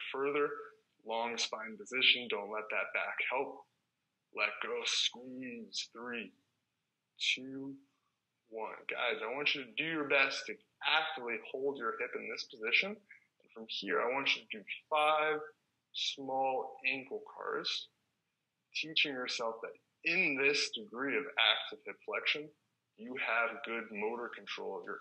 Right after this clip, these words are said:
ankle. Nice and slow. That's five. Reverse direction. Abduct out. Plantar flex down. Adduct in and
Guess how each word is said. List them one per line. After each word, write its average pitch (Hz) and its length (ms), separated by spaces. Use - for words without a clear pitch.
ankle. 135 320
Nice 123 220
and 123 160
slow. 117 340
That's - 240
five. 123 380
Reverse 110 640
direction. 139 640
Abduct 120 640
out. 147 200
Plantar 113 320
flex - 400
down. 123 400
Adduct 107 440
in 113 320
and 101 200